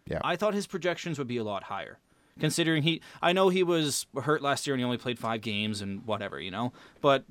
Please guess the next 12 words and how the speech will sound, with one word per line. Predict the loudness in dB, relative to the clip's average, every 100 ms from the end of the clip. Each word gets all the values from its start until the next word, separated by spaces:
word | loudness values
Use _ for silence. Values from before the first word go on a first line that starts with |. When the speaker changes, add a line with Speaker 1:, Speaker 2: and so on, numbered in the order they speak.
| 0
Speaker 2:
he | 0
proved | 0 2 2 6
a |
lot | 6 8 6
last | 4 -2 -6
year. | -6
Speaker 1:
Yeah. | -4 -4 -8 _ _ _ -20 -20 -18 -2
Speaker 2:
Big | 2 4
injury, | 4 2 2 0 0
but | -2 -6 -8
Speaker 1:
Sure. | -4 2 2 2 -6
Yeah, | 2 6 6